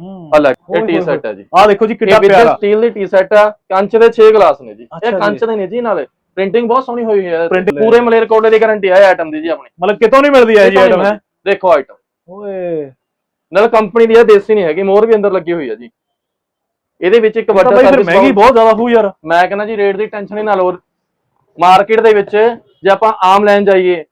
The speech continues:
Speaker 2: ਦੋ ਹਜ਼ਾਰ ਪੱਚੀ ਸੌ ਦੀ ਆ, ਇਹ ਆਪਾਂ ਨੇ ਕੁੱਲ ਕਿੰਨੇ ਦੇਣੀ ਆ? ਸਾਢੇ ਗਿਆਰਾਂ ਸੌ।
Speaker 1: ਬੱਲੇ ਬੱਲੇ।
Speaker 2: ਸ਼ੀਸ਼ੇ ਦੀ ਟਰੇ ਆ, with dry fruit।
Speaker 1: ਪਿਆਰੀ ਟਰੇ ਆ, ਠੀਕ ਹੈ ਜੀ।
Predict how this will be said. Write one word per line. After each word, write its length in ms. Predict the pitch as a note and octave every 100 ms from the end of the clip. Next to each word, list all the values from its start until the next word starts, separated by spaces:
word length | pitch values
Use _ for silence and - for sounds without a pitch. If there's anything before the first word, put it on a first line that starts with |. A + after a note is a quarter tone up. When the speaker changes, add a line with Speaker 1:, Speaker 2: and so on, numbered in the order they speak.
| C#3+
Speaker 2:
ਦੋ 220 | F#3 F#3
ਹਜ਼ਾਰ 220 | F#3 F#3
ਪੱਚੀ 300 | F#3+ - F#3+
ਸੌ 160 | F3+ E3
ਦੀ 120 | C3
ਆ, 100 | A2+
ਇਹ 60 | E3
ਆਪਾਂ 180 | E3+ F#3+
ਨੇ 60 |
ਕੁੱਲ 240 | G3 F#3 F#3
ਕਿੰਨੇ 180 | F#3 F#3
ਦੇਣੀ 200 | F#3 G3
ਆ? 60 |
ਸਾਢੇ 340 | G#3 F#3 F#3+ G#3+
ਗਿਆਰਾਂ 240 | E3+ B2
ਸੌ। 180 | _ _ _ _ -
Speaker 1:
ਬੱਲੇ 240 | C3+ C3+
ਬੱਲੇ। 160 | - G#3+
Speaker 2:
ਸ਼ੀਸ਼ੇ 220 | G3 F#3
ਦੀ 80 | A3+
ਟਰੇ 300 | G3+ G3+ G#3
ਆ, 80 | A3
with 200 | G3+ G3+
dry 140 | A3+
fruit। 160 | G3 E3+
Speaker 1:
ਪਿਆਰੀ 260 | E3 E3
ਟਰੇ 260 | C#3+ C#3+ B2
ਆ, 40 |
ਠੀਕ 260 | A#2 E3 E3
ਹੈ 100 |
ਜੀ। 100 | C#3